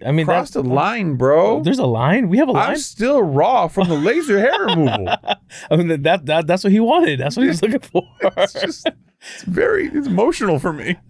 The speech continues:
Speaker 1: So, yeah, man, I, I agree. Look, they've s-, done anything and everything to let everyone know what their intent is. So it, it makes you feel like anyone that has a microphone that's telling you otherwise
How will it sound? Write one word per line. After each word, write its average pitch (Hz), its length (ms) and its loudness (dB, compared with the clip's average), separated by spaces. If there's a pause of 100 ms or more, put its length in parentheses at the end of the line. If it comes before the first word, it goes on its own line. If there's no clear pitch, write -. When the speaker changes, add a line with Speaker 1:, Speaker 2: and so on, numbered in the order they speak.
(120)
Speaker 1:
So, 143 400 0
yeah, 180 360 0
man, 143 220 -2
I, 156 200 -2
I 131 180 -6
agree. 151 320 0
Look, 127 200 2 (100)
they've 156 180 0
s-, - 140 -12
done 139 440 -4 (120)
anything 214 360 0
and 185 80 0
everything 170 340 0
to 147 100 -4
let 131 160 0
everyone 175 400 0
know 156 140 2
what 139 260 0
their 143 140 0
intent 127 440 -4
is. 113 500 -4 (280)
So 120 420 2 (960)
it, 143 240 -2
it 147 100 2
makes 185 240 0
you 160 80 -12
feel 165 180 0
like 135 380 -2 (460)
anyone 175 460 0
that 131 280 0 (120)
has 135 340 -4
a 123 40 -4
microphone 127 580 -2
that's 107 240 -2
telling 120 340 0
you 110 160 0
otherwise 143 720 -2